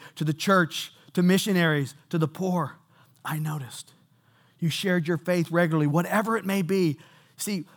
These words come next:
what you believe about eternity determines how you live today. Now, you would think <laughs> that the longer you walk with Christ, the easier it would be to be eternally minded. But let me tell you something. There's a mistake that we sometimes make.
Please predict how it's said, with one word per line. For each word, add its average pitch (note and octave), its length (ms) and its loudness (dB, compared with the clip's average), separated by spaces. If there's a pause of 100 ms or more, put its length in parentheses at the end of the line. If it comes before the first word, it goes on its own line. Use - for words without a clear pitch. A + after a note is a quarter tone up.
(240)
what E3+ 460 0 (180)
you F3+ 160 0
believe F3 580 4
about D#3 260 0
eternity D3+ 580 -2 (400)
determines E3 580 -2
how D3 100 -6
you D3 200 -4
live C3 280 -6
today. - 360 -18 (1600)
Now, E3 120 8
you F3+ 240 2
would C4 180 2
think F3 420 2 (400)
<laughs> - 400 -20
that E3+ 140 2
the E3 100 4
longer F#3+ 340 6
you F#3 180 4
walk E3 280 4
with D#3 140 -4
Christ, D#3 420 0
the C#3 160 -4
easier F3 480 0
it D3 60 0
would C#3 100 -2
be D3+ 180 2
to D3+ 80 -4
be C#3+ 180 0
eternally C#3+ 520 -6
minded. C#3 420 -6 (680)
But E3+ 80 0
let G3+ 100 4
me G#3 60 0
tell F3 160 4
you D#3+ 60 2
something. D3 220 -4
There's G3+ 180 0
a A3+ 40 -2
mistake F3 560 0
that D#3+ 80 -2
we D3 100 0
sometimes D#3+ 560 0
make. C#3+ 320 -6